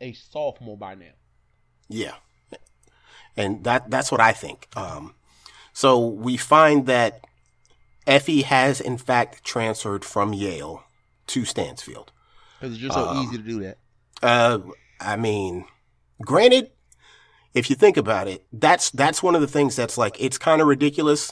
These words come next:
Speaker 2: in the, in the reality because Effie needs to stay at Yale, um, because it's Yale. But realistically, I mean,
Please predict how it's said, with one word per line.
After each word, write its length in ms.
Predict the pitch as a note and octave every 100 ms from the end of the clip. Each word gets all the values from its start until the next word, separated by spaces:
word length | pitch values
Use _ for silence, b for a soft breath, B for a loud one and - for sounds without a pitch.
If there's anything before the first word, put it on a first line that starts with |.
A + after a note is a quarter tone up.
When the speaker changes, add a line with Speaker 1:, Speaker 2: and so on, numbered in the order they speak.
| -
Speaker 2:
in 140 | A2+ G#2+
the, 160 | G#2 -
in 140 | A#2 A2
the 60 |
reality 640 | G#2+ G#2 G2 B2+ C3+ C#3+ D3
because 540 | G#2+ - G2 F2+ - b b b b b b
Effie 220 | G#2 C3
needs 200 | A2+ G#2+
to 40 | -
stay 240 | - A2+
at 100 | G#2
Yale, 460 | F2+ F#2+ G2+ C3+ C3 _ _ _ _ _ -
um, 480 | E2+ E2 D#3 C#3+ - _ _ _ _ -
because 300 | A2+ - G2
it's 180 | G2 -
Yale. 480 | D#2+ E2+ E2 G#2 - B B B B - -
But 380 | D3+ A#2 G2+ _ _ _ - -
realistically, 800 | D#3 D3 E3 - - G2 G#2+ - _ _ _ _ _ _ _ -
I 160 | G#2+
mean, 500 | D3 D#3 D3 C#3 C3